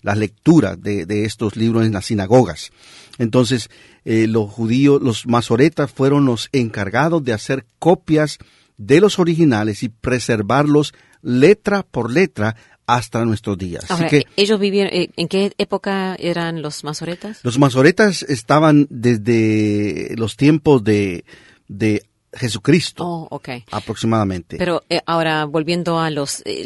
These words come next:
Speaker 1: A
Speaker 2: la
Speaker 1: los
Speaker 2: mis-,
Speaker 1: del Antiguo Testamento
Speaker 2: exacto, eran los
Speaker 1: estaban
Speaker 2: escri-,
Speaker 1: más o menos los, los escribas.
Speaker 2: y ellos se usaban la, el mismo sistema.
Speaker 1: El mismo sistema,
Speaker 2: O
Speaker 1: eh,
Speaker 2: sea,
Speaker 1: fue tradición.
Speaker 2: uno dictaba
Speaker 1: Uno dictaba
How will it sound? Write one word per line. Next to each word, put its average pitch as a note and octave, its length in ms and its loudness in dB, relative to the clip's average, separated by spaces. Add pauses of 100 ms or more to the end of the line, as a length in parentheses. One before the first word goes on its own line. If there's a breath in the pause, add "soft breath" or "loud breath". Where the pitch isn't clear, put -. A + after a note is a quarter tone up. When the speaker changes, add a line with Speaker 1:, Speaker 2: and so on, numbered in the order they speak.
Speaker 1:
A - 60 0
Speaker 2:
la E3+ 60 2
Speaker 1:
los F3+ 100 4
Speaker 2:
mis-, A3+ 80 2
Speaker 1:
del A#2+ 120 2
Antiguo E3+ 420 4
Testamento D3 640 0
Speaker 2:
exacto, - 380 -6
eran D#3 160 -2
los C#3 80 0
Speaker 1:
estaban C#3 340 4
Speaker 2:
escri-, C#3+ 60 2
Speaker 1:
más C#3 160 2
o C3 60 4
menos C#3 280 4
los, A#2+ 240 -2
los A2+ 160 -6
escribas. A#2 680 2
Speaker 2:
y E3+ 120 -2
ellos F3 220 -2
se F#3 80 -2
usaban E3+ 300 -2
la, D#3 80 -2
el D#3+ 200 -2
mismo F#3 260 0
sistema. C3 340 0
Speaker 1:
El C3 60 6
mismo F#3+ 460 4
sistema, G#2 500 -6
Speaker 2:
O A2+ 40 -4
Speaker 1:
eh, A#2+ 40 -4
Speaker 2:
sea, A2+ 120 -8
Speaker 1:
fue F3+ 200 0
tradición. B2+ 1080 0 (680 loud breath)
Speaker 2:
uno G#3+ 500 2
dictaba F3+ 720 -4
Speaker 1:
Uno D3 160 6
dictaba C#3+ 640 2